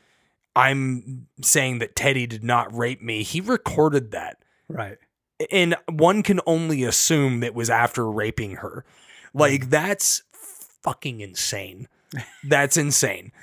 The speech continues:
Speaker 2: Yeah.
Speaker 1: And there's, you don't need to add music onto that.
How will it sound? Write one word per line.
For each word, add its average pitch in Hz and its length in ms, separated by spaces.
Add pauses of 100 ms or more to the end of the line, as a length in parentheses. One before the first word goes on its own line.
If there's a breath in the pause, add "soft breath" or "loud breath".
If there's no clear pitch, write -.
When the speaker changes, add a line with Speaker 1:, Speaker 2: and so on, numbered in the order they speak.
(120)
Speaker 2:
Yeah. 101 160
Speaker 1:
And 151 200
there's, 165 340
you 170 260
don't 226 220
need 214 220
to - 160
add 151 200
music 135 500
onto 90 340
that. - 280